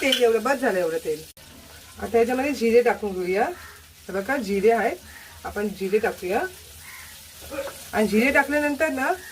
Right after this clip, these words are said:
हे बघा, आपण लोकांनी कांदा बारीक केलेला आहे, तो टाकूया. हे बघा, कांदा हा टाकला आहे आपण आता. आता हलवूया आपण. हे बघा, काल-, कांदा आपला हलका ब्राऊन झालाय. आपण दोन चम्मच अद्रक लसूणची पेस्ट घेतली, ती टाकूया.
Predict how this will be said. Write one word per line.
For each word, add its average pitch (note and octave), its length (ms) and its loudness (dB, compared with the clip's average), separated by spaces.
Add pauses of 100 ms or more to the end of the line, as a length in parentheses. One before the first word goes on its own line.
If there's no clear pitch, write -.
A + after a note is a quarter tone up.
(180)
हे A#3+ 60 2
बघा, C4+ 240 2
आपण B3 220 2
लोकांनी C4 280 -2
कांदा A3+ 380 2
बारीक A#3 300 2
केलेला A3+ 240 2
आहे, C#4+ 100 -2
तो A#3+ 80 2
टाकूया. E3 420 -2 (1000)
हे G#3+ 60 2
बघा, G#3 180 2
कांदा G3 380 2
हा G#3+ 240 4
टाकला G#3+ 280 2
आहे A#3 160 4
आपण E3+ 260 -2
आता. E3 160 -2 (840)
आता - 160 0
हलवूया F#3+ 400 2
आपण. C#3+ 180 -8
हे - 840 -14
बघा, F3+ 260 2
काल-, F#3+ 340 2 (480)
कांदा G#3 320 4
आपला A#3+ 300 2 (100)
हलका G#3 300 0
ब्राऊन G3 340 0
झालाय. G#3+ 400 2 (280)
आपण C#4 240 0
दोन C#4 300 2
चम्मच D4+ 380 0
अद्रक A#3+ 440 2
लसूणची C4+ 360 -2
पेस्ट A#3+ 340 2
घेतली, C4 380 -4
ती C4+ 140 -4
टाकूया. E3+ 460 -2